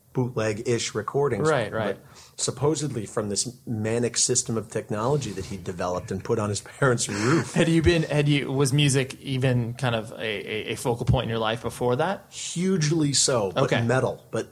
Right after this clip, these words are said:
Speaker 1: but metal, right? So,
Speaker 2: Okay.
Speaker 1: you know, put it in the, in the, in the context of the time, this is the early eighties.
Speaker 2: Oh, yeah.
Speaker 1: So,
Speaker 2: You
Speaker 1: you know,
Speaker 2: can't escape that.
Speaker 1: Absolutely. So metal became a thing in America.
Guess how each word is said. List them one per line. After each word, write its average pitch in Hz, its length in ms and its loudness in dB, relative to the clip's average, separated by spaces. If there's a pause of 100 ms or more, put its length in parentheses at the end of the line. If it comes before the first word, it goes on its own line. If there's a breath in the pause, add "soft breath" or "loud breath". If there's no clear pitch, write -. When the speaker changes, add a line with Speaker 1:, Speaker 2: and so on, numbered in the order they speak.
Speaker 1:
but 117 180 -2
metal, 107 360 -2
right? 117 200 2
So, 131 180 4
Speaker 2:
Okay. 123 120 -4 (100)
Speaker 1:
you 131 100 0
know, 117 140 0 (460)
put 165 120 2
it 160 80 2
in 151 60 0
the, 135 200 0
in 123 160 2
the, 117 180 0
in 120 80 0
the 110 80 0
context 135 680 0
of 110 120 0
the 104 80 -2
time, 110 600 -2 (380 loud breath)
this 127 220 4
is 120 380 2
the 113 220 -6
early 117 360 -2
eighties. 110 560 -4
Speaker 2:
Oh, 139 120 0
yeah. 123 220 0
Speaker 1:
So, 113 580 4
Speaker 2:
You 151 80 -2
Speaker 1:
you 123 40 4
know, 117 60 2
Speaker 2:
can't 170 140 4
escape 151 340 -2
that. - 300 -10
Speaker 1:
Absolutely. 117 500 0
So 127 200 2
metal 139 400 4
became 123 400 -2
a 104 40 -4
thing 165 360 0
in 113 100 0
America. 101 600 -2